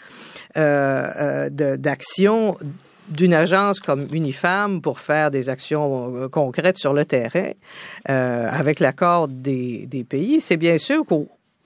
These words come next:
si Unifam veut aller faire des choses en Arabie, en Arabie saoudite ou en Iran, ils vont peut-être se heurter, euh, à des résistances, mais ils peuvent aussi œuv-, œuvrer dans plein, plein, plein de pays en développement qui n'attendent que plus d'aide de ces, de ce, cette agence.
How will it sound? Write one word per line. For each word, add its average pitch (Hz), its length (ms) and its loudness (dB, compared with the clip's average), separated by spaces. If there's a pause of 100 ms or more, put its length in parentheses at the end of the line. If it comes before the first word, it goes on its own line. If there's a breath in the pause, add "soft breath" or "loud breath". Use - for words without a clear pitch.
(340)
si - 340 0
Unifam 190 460 4
veut 185 60 4
aller 139 140 0
faire 170 160 0
des 139 160 -2
choses 175 320 -2 (340)
en 202 120 4
Arabie, 143 360 -2 (300)
en 185 160 2
Arabie 139 280 0
saoudite 139 540 -4 (320 loud breath)
ou 165 160 4
en 147 140 2
Iran, 135 300 0
ils - 100 2
vont 151 160 2
peut-être 165 220 0
se - 100 0
heurter, 151 640 2 (460 loud breath)
euh, 131 260 2
à 147 140 -2
des 139 100 -2
résistances, - 640 -4
mais 165 140 6
ils 139 40 4
peuvent 190 240 4
aussi 175 380 -2
œuv-, 151 260 2
œuvrer 170 420 0
dans 151 200 2
plein, 220 220 2
plein, 156 180 -2
plein 180 160 -2
de 160 60 -6
pays 156 260 0
en 151 60 2
développement 147 560 2
qui 180 160 -2
n'attendent 185 600 0
que - 140 0
plus 226 460 2
d'aide 262 400 2
de 143 260 2
ces, 139 360 -4
de 135 120 -2
ce, - 300 -6
cette - 260 -4
agence. 135 460 -4